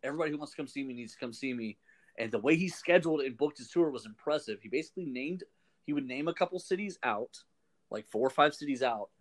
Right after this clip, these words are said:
and circle, like, a week. Uh, and the reason that's all he could do is because, like, when he would come to Houston, he would play every single night in a row as long as the show before sold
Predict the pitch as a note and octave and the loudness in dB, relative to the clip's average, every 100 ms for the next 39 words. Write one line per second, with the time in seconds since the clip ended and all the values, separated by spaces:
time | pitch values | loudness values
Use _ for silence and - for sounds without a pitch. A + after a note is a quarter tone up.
0 | _ _ _ A#2+ G#2+ - C#3 C3+ D#3 C#3+ | _ _ _ -14 -12 -4 -2 2 4 4
1 | B2 A#2+ G#2 C#3+ A3 - _ _ _ _ | 2 -2 -4 -8 -8 -16 _ _ _ _
2 | _ _ _ _ _ _ C3 B2+ B2 B2 | _ _ _ _ _ _ 0 2 0 -4
3 | C3 B2 D#3+ F#3 F3+ E3+ D#3+ D3+ D#3 A#2+ | -8 -4 -4 -2 -4 0 0 0 -4 -4
4 | F#3 G#3 C#3+ B2 C3 A2+ A2+ - A#2 A#2 | 2 2 2 -2 -6 -4 -6 -8 -10 -8
5 | A2+ - D#3+ D#3+ - C#4 - A#2 A2 A2 | -6 -4 -4 -4 0 0 0 -4 -6 -10
6 | _ _ _ - C3+ C3 - C#3 C3 - | _ _ _ -4 -2 -2 0 2 2 2
7 | C3+ C#3 E3+ - F#3 F#3+ F#3+ F3+ F3+ D#3 | 0 2 0 0 -2 0 2 2 2 0
8 | D#3 D3 E3+ D#3 A#2 A2+ B2+ C3+ B2+ C3 | 0 4 6 6 2 -6 -6 -6 -8 -8
9 | - B2+ B2+ A#2+ - B2+ A#2+ - A2+ A2 | -2 -2 -2 -6 -4 -2 -2 -6 -8 -8